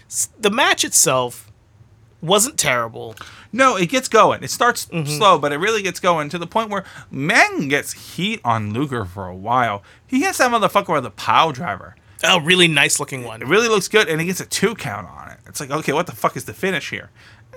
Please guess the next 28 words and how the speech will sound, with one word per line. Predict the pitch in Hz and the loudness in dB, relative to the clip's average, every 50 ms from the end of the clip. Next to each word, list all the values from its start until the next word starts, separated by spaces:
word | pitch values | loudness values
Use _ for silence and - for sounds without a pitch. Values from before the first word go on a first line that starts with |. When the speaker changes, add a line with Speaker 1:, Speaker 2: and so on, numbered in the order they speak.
| - _ - | -20 _ -18
Speaker 2:
It's | - - - | -18 -14 -14
W | 117 101 95 98 | -12 -12 -12 -12
C | - - | -12 -12
W, | 95 85 - - - - | -14 -14 -16 -18 -18 -14
so | - - - - - | -10 -10 -8 -8 -6
it's | 139 135 - 135 | -8 -6 -4 -4
a | 120 113 - - - - - - | -4 -4 -6 -12 -20 -20 -20 -16
lame | 135 113 110 - 120 107 104 113 113 | -12 -10 -8 -8 -8 -8 -8 -8 -8
duck. | 101 110 98 - - - - - _ _ _ - | -6 -6 -6 -8 -10 -16 -20 -20 _ _ _ -2
Speaker 1:
This | 254 403 480 | 0 0 2
is | 427 | 2
before | 240 233 - - 220 233 220 | 0 0 0 2 4 4 4
the | 190 | 4
Tonga | - - 185 185 180 165 | 2 4 4 4 2 2
Death | 151 175 208 208 - | -2 -4 -4 -4 -6
Grip, | - 135 - - | -10 -10 -8 -8
isn't | 151 147 139 | -8 -8 -10
it? | 120 - - - - _ - | -12 -14 -18 -20 -20 _ -4
Speaker 2:
Yes, | 160 170 156 | -2 -2 0
this | - 170 - - | 0 -2 -4 -4
is | 147 | -6
pre, | - - - 185 196 208 160 | -6 -2 0 0 0 0 -2
he's | - 170 170 165 | -4 -4 -4 -4
still | - - - 185 180 | -4 -4 -4 -2 0
using | 175 170 165 175 165 147 131 - - | 0 -2 -2 -2 -4 -6 -8 -12 -14
the | 127 135 | -12 -10
Samoan | 131 - - 151 135 131 127 | -10 -6 -6 -4 -4 -4 -6
spike. | - - 143 - - - - | -4 -4 -4 -4 -6 -8 -20